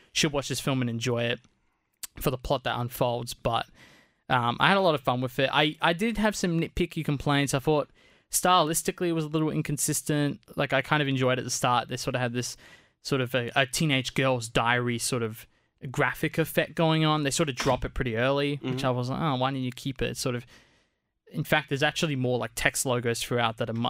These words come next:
Speaker 1: like, like, the text itself is, like, stained steel or something. And I didn't really get why they changed the style of that. The narrative was a little messy. It wasn't, like, very finessed or very, uh, elegant,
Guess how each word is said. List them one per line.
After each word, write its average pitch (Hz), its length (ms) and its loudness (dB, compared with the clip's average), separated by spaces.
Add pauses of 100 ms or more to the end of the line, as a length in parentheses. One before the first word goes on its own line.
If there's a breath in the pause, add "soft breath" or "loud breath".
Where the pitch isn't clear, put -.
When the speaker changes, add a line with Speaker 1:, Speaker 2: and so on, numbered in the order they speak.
(120)
Speaker 1:
like, 127 180 -2 (180)
like, - 260 -12
the 139 100 -2
text - 400 -2
itself 127 240 -4
is, 120 80 -6
like, 110 120 -10
stained 123 460 -2
steel 117 340 -4
or 123 140 -6
something. - 420 -4 (400 loud breath)
And 127 60 -2
I 135 60 2
didn't 147 120 2
really 135 140 0
get 123 140 0
why 123 160 0
they 117 100 -8
changed 117 420 -4
the - 60 -10
style 127 320 2
of 147 60 0
that. 151 180 0 (540 loud breath)
The 139 80 2
narrative 165 500 4
was 151 140 -2
a 139 40 0
little 165 540 0 (240)
messy. 120 680 -2
It - 20 2
wasn't, 170 240 2
like, 156 100 0
very 151 220 2
finessed 135 800 0
or 127 100 0
very, 127 460 2
uh, 120 300 0 (360 soft breath)
elegant, 147 560 0